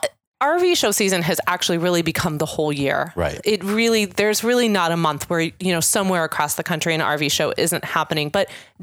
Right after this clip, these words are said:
Speaker 1: it does seem like January is kinda, like, the big month. And I have a lot of reasons why I love the kickoff of R V show season. I love it professionally. I love to go to the shows and get to kinda see what's out there. Uh, I just love the excitement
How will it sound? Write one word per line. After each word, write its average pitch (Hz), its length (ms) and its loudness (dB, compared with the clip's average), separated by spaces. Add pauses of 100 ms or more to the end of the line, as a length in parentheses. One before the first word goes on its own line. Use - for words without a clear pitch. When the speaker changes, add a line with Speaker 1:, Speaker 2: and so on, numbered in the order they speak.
(180)
Speaker 1:
it 233 160 -2
does 214 220 2
seem 208 180 2
like 196 240 0
January 175 560 2
is 151 140 2
kinda, 170 200 0
like, 151 180 0 (160)
the 180 260 2
big 165 440 2
month. 160 400 0 (440)
And 202 400 0 (420)
I 220 80 2
have 214 220 2
a 208 40 2
lot 175 200 2
of 170 80 2
reasons 165 260 2
why 156 140 2
I 151 40 2
love 151 220 0
the 156 80 0
kickoff 147 420 0
of 151 140 0
R 139 140 0
V 139 140 0
show 151 180 0
season. 147 420 0 (460)
I 190 100 0
love 185 200 2
it 180 100 0
professionally. 151 960 0 (100)
I 180 60 -2
love 175 180 0
to 170 60 -2
go 170 120 2
to 160 60 2
the 160 120 2
shows 156 320 2
and 151 120 0
get 151 140 -2
to - 80 -10
kinda 156 240 0
see 165 200 0
what's 156 180 0
out 143 180 0
there. 147 240 0 (420)
Uh, 160 380 0
I 175 180 0
just 175 220 0
love 165 420 2 (380)
the 196 160 2
excitement 160 880 -2